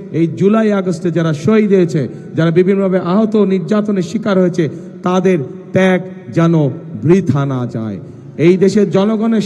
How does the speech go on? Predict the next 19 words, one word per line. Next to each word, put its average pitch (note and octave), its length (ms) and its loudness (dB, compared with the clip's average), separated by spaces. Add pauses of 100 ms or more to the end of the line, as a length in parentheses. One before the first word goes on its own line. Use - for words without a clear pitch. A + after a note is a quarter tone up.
শাসন G#3+ 420 2
কায়েম F#3+ 320 0
করার F#3 300 2
মাধ্যমেই F3+ 500 2 (300)
একমাত্র F#3 460 0 (100)
শহীদদের E3+ 720 0 (520)
আমরা D#3+ 360 0 (340)
পরিপূর্ণ F#3 440 2 (400)
শ্রদ্ধা D3+ 500 2
জানাতে C3+ 360 0
পারবো। A#2 340 -2 (240)
এটাই F#3 320 6
হোক E3+ 160 2
আমাদের D3+ 300 0
আজকের C3+ 380 -4 (100)
প্র-, C#3 180 -2 (100)
প্রতিজ্ঞা, D#3 400 -2 (140)
আজকের B2+ 280 -4
শপথ। B2+ 440 -2